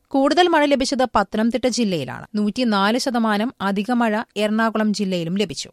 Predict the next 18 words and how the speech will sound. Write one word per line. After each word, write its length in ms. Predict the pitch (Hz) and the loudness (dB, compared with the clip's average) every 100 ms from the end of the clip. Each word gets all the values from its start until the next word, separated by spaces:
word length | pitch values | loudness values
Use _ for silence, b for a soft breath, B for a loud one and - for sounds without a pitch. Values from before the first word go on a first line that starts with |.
| _ - | _ -2
ഒരു 180 | 262 320 | 2 4
ജില്ലയിലും 500 | 330 311 233 208 208 208 | 2 2 2 2 -2 -4
മഴക്കുറവ് 600 | 196 202 240 - 226 170 208 | 0 2 2 0 -2 -2 -4
ഇല്ല. 160 | 202 131 - | -6 -8 -4
കാസർഗോഡ്, 640 | 202 185 - 196 190 202 269 | 0 0 0 -2 0 2 2
വയനാട്, 500 | 226 190 185 190 202 254 | 2 0 0 0 0 0
കോട്ടയം, 500 | 220 190 190 196 233 | 0 0 0 -2 -2
തിരുവനന്തപുരം, 680 | 262 226 190 196 208 233 247 | -2 -2 0 -2 -2 0 -2
കോഴിക്കോട് 580 | - 220 214 240 294 311 - | 0 0 0 0 0 0 0
എന്നിങ്ങനെയാണ് 560 | 220 196 180 170 156 185 - 226 | 0 0 -2 -4 -4 -6 -6 -2
മറ്റു 340 | 247 254 349 | 0 0 -2
ജില്ലകളിലെ 520 | - 190 165 151 160 - | -2 -2 -2 -4 -6 -2
അധിക 260 | 214 226 190 | -2 -2 -4
മഴ. 160 | 127 151 - | -10 -12 -4
കിഴക്കൻ 380 | 285 294 370 381 | 0 2 0 -2
കാറ്റിന്റെ 400 | 370 359 349 339 | 0 0 0 0
ശക്തി 360 | 320 285 - 277 | 0 -4 -2 -2
വർദ്ധിച്ചതും 560 | 214 160 147 151 160 | -2 -2 -8 -6 -6